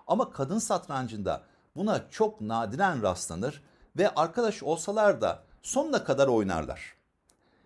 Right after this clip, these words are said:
Şimdi bakacağımız oyun Amerika Şampiyonası'ndan, Amerika Kadınlar Şampiyonası'ndan, daha doğrusu videosunu,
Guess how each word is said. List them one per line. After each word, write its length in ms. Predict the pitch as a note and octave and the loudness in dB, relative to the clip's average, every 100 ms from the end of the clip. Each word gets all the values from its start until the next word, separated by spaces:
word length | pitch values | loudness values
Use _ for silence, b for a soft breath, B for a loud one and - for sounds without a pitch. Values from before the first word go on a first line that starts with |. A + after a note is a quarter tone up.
| b | b
Şimdi 340 | - G4 D4+ | -4 2 4
bakacağımız 680 | A#3 B3+ A3+ B3 F3 A2+ - - | 4 4 2 2 2 -2 -2 2
oyun 400 | G#3+ B2 - - - - _ D#3 | 4 4 2 -2 -12 -20 _ 2
Amerika 440 | G#3+ C4+ A3 E3 | 4 2 -2 -6
Şampiyonası'ndan, 760 | - G#2 F#2 F#2+ D#2 - E2+ D2+ | -4 -6 -4 -8 -8 -8 -8 -6
Amerika 440 | C#3+ A3+ - - | -4 -6 -6 -6
Kadınlar 400 | - B2+ D3 E3 | -4 -2 0 0
Şampiyonası'ndan, 840 | - G2 E2+ F#2 D2+ - - B1+ A#1+ G2 | 0 -4 -6 -8 -8 -8 -10 -12 -8 0
daha 220 | A#3 D#4+ | 2 2
doğrusu 420 | A#3+ - - F2 | 0 0 -4 -8
videosunu, 680 | C#3+ G3+ A#3+ - B2+ G#2 | -6 -4 -4 -4 -4 -4